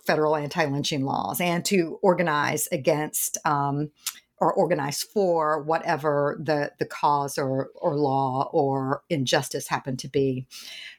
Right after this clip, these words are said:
Um, and so, you know, the Black press was very well organized, very well connected one with the other. It's not that the Black press was a monolith.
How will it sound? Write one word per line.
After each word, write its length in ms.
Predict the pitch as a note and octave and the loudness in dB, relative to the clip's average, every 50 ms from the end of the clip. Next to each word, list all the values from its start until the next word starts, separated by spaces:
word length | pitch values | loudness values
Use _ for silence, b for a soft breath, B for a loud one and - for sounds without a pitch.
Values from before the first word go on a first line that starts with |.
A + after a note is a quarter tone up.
| B - | B 0
Um, 220 | F#3 E3+ E3+ F3 - | 2 2 2 0 0
and 180 | - F3+ E3+ D#3+ | 0 0 0 0
so, 500 | - - - F#3 E3+ E3+ E3 D#3+ E3 - - | -2 -2 0 2 2 2 2 0 0 -2 -2
you 120 | F#3+ F3 | 0 2
know, 80 | F3 F3+ - | 2 0 0
the 120 | E3+ G#3 F#3+ | 0 -2 -2
Black 380 | D#3 G3+ A#3 C4 C#4 - - | 0 2 0 0 0 0 -4
press 320 | - - G#3+ F#3+ F#3+ - - | -2 0 0 0 0 0 -2
was 160 | E3+ D#3 C#3 | -2 -2 -2
very 440 | C3+ C#3 C3 - F#3+ G#3+ A#3 A#3 A3 | -4 -8 -4 -2 0 2 2 2 2
well 200 | F#3+ F#3 E3+ - | 0 0 -2 -2
organized, 680 | - D3+ D3 D3 D#3 C#3+ C#3+ C#3 C3+ C#3 D3+ D3+ - - F3 C#3 | -2 -2 -2 -2 -2 -2 0 0 0 -2 -2 -4 -6 -8 -8 -4
very 200 | - F3+ G3 G#3 | -2 0 0 2
well 160 | G#3+ G3+ F3+ F3 | 2 2 2 0
connected 540 | F3+ - F3 D#3+ C#3 C3 - - D#3 C3+ | 0 -4 -4 -4 -4 -4 -4 -4 -4 -2
one 160 | D3 D3+ C#3+ C#3 | -2 -2 0 -2
with 120 | C3 - | -2 -2
the 120 | - C#3+ C3 | -2 -2 -2
other. 380 | C3+ C3+ - C#3+ C#3 D3+ E3+ - B B B B B - | -2 -2 -2 -2 0 -2 -2 -2 B B B B B -8
It's 180 | F3+ F3 - | -8 -4 0
not 180 | A3+ A3 A#3 A3+ | 4 4 4 4
that 120 | A#3 A3 - | 2 -2 -2
the 60 | F3 | -2
Black 320 | D3+ D3 E3 D#3+ - - | 0 4 4 2 2 0
press 280 | - - E3+ D3+ - - | -2 -2 0 0 0 0
was 180 | D#3+ D3+ - - | -2 0 0 0
a 60 | D3 | 0
monolith. 600 | D3 D#3 D#3 C#3+ C#3+ C#3 C#3 D3 D#3+ G3+ A3 - | 0 0 2 0 0 0 0 0 0 0 0 -2